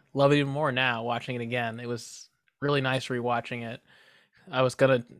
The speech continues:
I was trying to, like, just watch, like, half of it. I was like, "I'll watch half and I'll watch the rest later 'cause I'm, I'm tired." But it's just so entertaining. It's just such a good movie. I was like, "Okay, I'll just watch the whole thing.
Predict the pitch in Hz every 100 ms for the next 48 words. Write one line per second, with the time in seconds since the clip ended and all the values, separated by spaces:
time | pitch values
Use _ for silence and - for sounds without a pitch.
0 | - 139 - 160 147 123 131 120 139 -
1 | 165 160 127 - 120 127 139 143 135 127
2 | 131 147 156 147 139 135 131 123 123 -
3 | 123 117 127 120 117 127 113 - 127 117
4 | 123 117 117 113 131 - - - _ _
5 | _ 131 127 156 - 196 180 151 156 143
6 | - 131 127 123 123 143 - 165 160 123
7 | 135 127 123 120 117 - 127 - 113 113
8 | 117 120 120 123 123 123 - 113 113 120